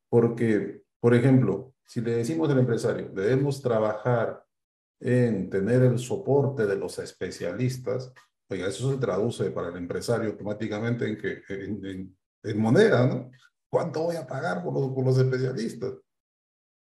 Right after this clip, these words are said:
Y de pronto, dependiendo, digo yo, de, de la empresa, no va a ser necesario tantos especialistas, digamos, una me-, mediana, eh, pequeña empresa probablemente no tenga derivados financieros,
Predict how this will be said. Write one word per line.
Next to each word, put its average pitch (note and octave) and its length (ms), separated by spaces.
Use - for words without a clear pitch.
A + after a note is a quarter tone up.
Y C3 240
de F3 120
pronto, A3+ 720
dependiendo, B2+ 600
digo A2+ 200
yo, A#2+ 160
de, G#2+ 160
de G2 140
la F2+ 80
empresa, F#2+ 460
no D#3 300
va F3+ 60
a E3+ 40
ser F3 200
necesario D#3+ 400
tantos D#3 320
especialistas, D3+ 640
digamos, G#2 360
una C3 180
me-, A2 440
mediana, A2 960
eh, F#2 200
pequeña A#2+ 320
empresa B2 500
probablemente A#2+ 500
no A#2 140
tenga A#2 260
derivados G#2 540
financieros, G#2+ 1000